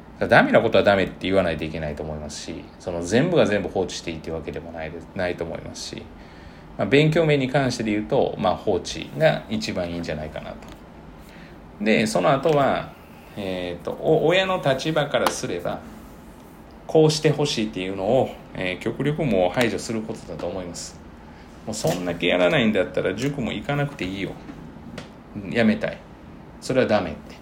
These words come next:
そこはもう、がん-、えー、逆に言えば、しっかりそれを、あの、実行する方がいいかなというふうに思ったりします。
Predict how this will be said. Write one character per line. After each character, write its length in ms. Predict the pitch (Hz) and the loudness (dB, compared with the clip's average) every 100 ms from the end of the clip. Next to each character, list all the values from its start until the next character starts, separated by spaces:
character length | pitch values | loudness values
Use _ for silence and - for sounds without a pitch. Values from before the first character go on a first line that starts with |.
| - - | -16 -6
そ 160 | - 160 | 0 6
こ 80 | |
は 60 | 320 | 6
も 300 | 107 90 - | 6 2 0
う、 40 | 113 | 4
が 140 | 110 | 6
ん-、 180 | 104 92 | 6 4
え 320 | 98 92 90 95 | -2 -2 -4 -6
ー、 140 | 104 | 0
逆 180 | 120 127 | 2 4
に 80 | 123 | 4
言 80 | |
え 40 | 107 | 2
ば、 160 | - - - - - - | 0 -6 -12 -18 -18 -10
し 160 | - | -6
っ 60 | 107 | -2
か 100 | 120 | -2
り 80 | 98 | -2
そ 160 | - | -2
れ 140 | 101 95 | -2 0
を、 140 | 92 - 90 | 0 -2 -8
あ 100 | 85 | -6
の、 260 | 82 80 80 - | -4 -6 -8 -8
実 280 | 104 110 107 | -2 0 0
行 100 | 101 | -2
す 120 | - | -2
る 80 | 92 | -4
方 140 | 92 | -4
が 80 | 87 | -4
い 120 | 87 | -6
い 40 | 87 | -8
か 140 | 82 | -8
な 160 | 82 80 | -8 -8
と 120 | 85 | -8
い 80 | 87 | -4
う 40 | |
ふ 60 | 127 | 0
う 40 | |
に 100 | 139 | 2
思 160 | 85 78 | 0 -4
っ 40 | |
た 160 | - - | -8 -16
り 60 | |
し 140 | - - | -16 -14
ま 80 | - | -14
す。 200 | - | -16